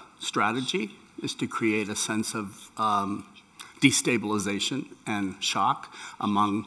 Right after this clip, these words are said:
the people, um, so that how we proceed toward coalescing different forms of resistance, uh, are still in the works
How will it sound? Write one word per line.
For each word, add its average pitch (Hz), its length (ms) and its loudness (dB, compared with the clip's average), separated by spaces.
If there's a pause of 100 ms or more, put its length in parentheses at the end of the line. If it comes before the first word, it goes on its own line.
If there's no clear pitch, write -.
the 104 60 -6
people, - 460 -6 (800)
um, 107 540 8
so 117 240 4
that 107 200 -2 (520)
how 117 600 10
we 120 380 2
proceed 156 680 4 (100)
toward 117 440 2 (420)
coalescing 113 720 2
different 117 320 -4
forms 120 400 4
of 107 180 0
resistance, 117 920 4 (1200)
uh, 117 420 12 (220)
are 123 160 10
still 117 640 6
in 123 120 6
the 123 80 8
works - 600 6